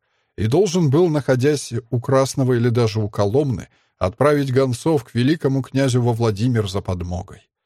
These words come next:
Поступок этот вызвал недоумение у Калаврата, давно заподозрившего Ингваря в интригах против своего брата.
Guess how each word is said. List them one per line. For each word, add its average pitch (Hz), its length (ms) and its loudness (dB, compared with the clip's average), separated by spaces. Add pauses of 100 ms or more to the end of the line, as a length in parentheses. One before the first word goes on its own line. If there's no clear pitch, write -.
(480)
Поступок 180 560 0
этот 170 240 0
вызвал 147 400 2
недоумение 135 680 0
у 92 100 -6
Калаврата, 117 800 0
давно 113 400 -2
заподозрившего 123 1000 0
Ингваря 117 520 0
в 85 120 -6
интригах 135 540 -2
против 110 340 -2
своего 95 380 -2
брата. 92 520 -8